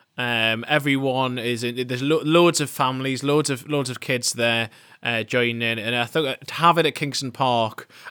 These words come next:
I haven't experienced the other matches, so I'm not, I'm not in comparison to elsewhere, but it just feels, it feels that, like an occasion. I mean, I go to a lot of rugby over the years. I have done at Kingston Park, and I like it as a venue, and I think it just, just seemed to fit perfectly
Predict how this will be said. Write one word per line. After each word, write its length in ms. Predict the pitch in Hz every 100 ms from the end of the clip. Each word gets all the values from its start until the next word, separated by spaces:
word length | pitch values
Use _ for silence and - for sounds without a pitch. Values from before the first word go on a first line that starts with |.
| -
I 180 | 131 139
haven't 260 | 131 127
experienced 560 | 123 - 139 131 127 -
the 80 | 135
other 100 | 139
matches, 400 | 135 120 131 -
so 120 | 120
I'm 100 | 127
not, 100 | 113
I'm 100 | 127
not 160 | 127
in 60 | 120
comparison 760 | - 123 - 123 117 - 117 - -
to 160 | 131
elsewhere, 440 | 113 - 131 131 110
but 80 | 107
it 100 | 107
just 220 | 127 -
feels, 480 | - 127 123 117 - - - -
it 60 |
feels 340 | - 135 123 131
that, 200 | 117 113
like 140 | 120
an 60 | 113
occasion. 260 | 151 143
I 20 | 127
mean, 100 | 120
I 140 | 127
go 220 | 120 127
to 120 | 120
a 40 | 123
lot 120 | 120
of 140 | 110
rugby 460 | 123 120 123 120 95
over 180 | 123 117
the 60 | 113
years. 240 | 113 113
I 60 | 107
have 180 | 117
done 100 | 117
at 60 | 107
Kingston 320 | - 110 107
Park, 240 | - 113 113
and 80 |
I 80 | 113
like 300 | 113 123 120
it 80 | 117
as 100 | 110
a 60 | 113
venue, 440 | 120 117 104 104 - - - -
and 100 | 123
I 40 |
think 240 | 113 139 123
it 80 |
just, 240 | 131 117 -
just 340 | 127 - -
seemed 240 | - 120 117
to 100 | 120
fit 260 | 127 -
perfectly 600 | 139 135 - - 113 113